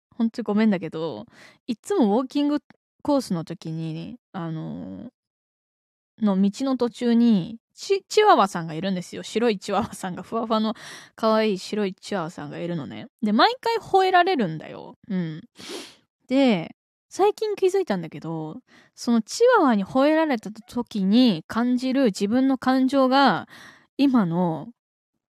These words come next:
あの、感情の数値を表してるって気づいたの。うん。で、今日は軽く切れた。チワワに対して。「ふざけんな、こら」っつって。<laughs> 心の中で。でもある時は、「あー、可愛いね。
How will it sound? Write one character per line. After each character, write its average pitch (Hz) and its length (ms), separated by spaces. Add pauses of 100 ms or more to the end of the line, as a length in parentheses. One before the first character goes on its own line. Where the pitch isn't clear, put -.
(160)
あ 165 260
の、 151 400
感 180 260
情 175 200
の 170 80
数 226 300
値 - 120
を 156 120
表 196 320
し - 60
て 190 100
る - 80
っ - 100
て 185 120
気 214 140
づ 190 120
い 185 60
た 175 100
の。 - 160 (720)
う 196 60
ん。 175 260 (1000)
で、 226 100 (100)
今 349 200
日 214 40
は 190 260
軽 220 180
く 214 100
切 - 140
れ 185 100
た。 - 220 (120)
チ - 140
ワ 185 120
ワ - 100
に - 80
対 - 140
し - 80
て。 277 160 (120)
「ふ - 60
ざ 214 100
け 190 60
ん 180 60
な、 - 60
こ - 100
ら」 - 120
っ - 80
つ - 120
っ - 20
て。 - 160 (460)
<laughs> - 180
心 240 380
の 233 60
中 220 220
で。 - 160 (380)
で 359 80
も 349 160
あ 427 60
る 415 100
時 285 220
は、 294 200 (360)
「あ 349 240
ー、 - 20
可 185 220
愛 160 280
い 165 40
ね。 233 180